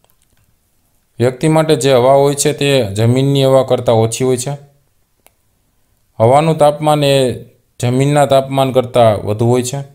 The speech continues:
હવાનું દબાણ એ જમીનના દબાણ કરતાં વધુ હોય છે. તો ઓક્સિજનના બાટલા આપણે જોઈએ છીએ કે પર્વતારોહકો છે, જ્યારે પર્વત ચડે છે ત્યારે તેની સાથે લઈ જાય છે.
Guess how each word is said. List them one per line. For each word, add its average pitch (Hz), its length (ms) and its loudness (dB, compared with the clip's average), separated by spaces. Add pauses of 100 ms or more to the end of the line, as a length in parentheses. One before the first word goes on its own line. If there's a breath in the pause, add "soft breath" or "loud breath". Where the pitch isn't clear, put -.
(1160)
હવાનું 135 420 2
દબાણ 135 380 2
એ 120 280 -2
જમીનના 123 440 -2
દબાણ 117 340 0
કરતાં 101 380 -2 (460)
વધુ 107 180 -2
હોય 104 160 -10
છે. - 180 -18 (2500)
તો 120 60 -4 (140)
ઓક્સિજનના 143 520 -2
બાટલા 139 500 0 (100)
આપણે 131 280 -2
જોઈએ 139 300 0
છીએ 120 220 -4
કે 117 120 -2
પર્વતારોહકો 123 920 2
છે, 131 180 -2
જ્યારે 117 220 0
પર્વત 117 400 0
ચડે 139 220 0
છે 120 120 -2
ત્યારે 117 240 -2
તેની 117 220 -2
સાથે 120 300 -2
લઈ 135 160 0
જાય 131 180 0
છે. 110 160 -8